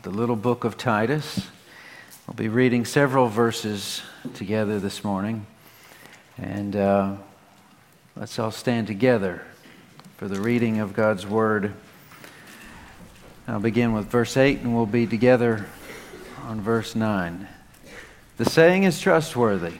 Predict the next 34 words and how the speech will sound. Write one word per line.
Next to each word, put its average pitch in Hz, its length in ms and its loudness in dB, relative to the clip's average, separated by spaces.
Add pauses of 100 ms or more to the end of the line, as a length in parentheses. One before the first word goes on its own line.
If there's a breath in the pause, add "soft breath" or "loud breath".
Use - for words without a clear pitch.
(440)
and 104 120 -6
I 110 120 4
want 131 280 2
you 143 140 2
to 135 220 0
insist 156 680 -2
on 127 240 -2
these 131 300 0
things, 107 680 -2 (160)
so - 220 -4
that 107 220 -6
those 127 320 2
who 143 160 0
have 123 260 2
believed 120 460 2
in 147 140 0
God 98 420 2
may 101 160 -2
be 101 220 -4
careful 151 560 0
to - 160 -6
devote 113 500 -2
themselves 101 720 -4
to - 100 -8
good 104 280 -4
works. 113 580 -4 (640 loud breath)
These 107 240 -4
things 107 320 -2
are 101 180 -2
excellent 131 600 -2
and 110 200 -4
profitable 107 720 -2
for 101 280 -6
people." - 500 -4